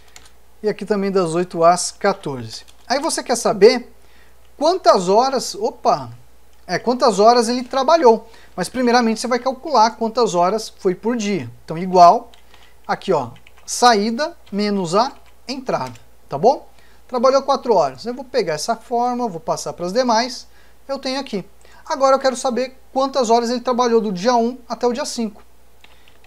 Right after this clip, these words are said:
Igual soma, seleciona aqui bonitinho, né, ó. Dá um enter, ele calculou vinte e três horas, OK?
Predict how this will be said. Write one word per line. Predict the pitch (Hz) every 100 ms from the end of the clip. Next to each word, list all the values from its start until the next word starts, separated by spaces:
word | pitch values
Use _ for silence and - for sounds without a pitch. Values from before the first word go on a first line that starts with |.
| -
Igual | 240 185 180
soma, | - 151 147 190 302 - - - -
seleciona | - 220 208 - 190 170
aqui | 160
bonitinho, | 143 139 127 - 127 139 233 320
né, | 240 269
ó. | 240 113 113 - - - - 196
Dá | 226
um | 226
enter, | 196 208 247 247 -
ele | 220 226
calculou | 254 247 254 170
vinte | 135 151 311 339
e | -
três | 247 254 214
horas, | 170 165 147 135 - - -
OK? | - 196 247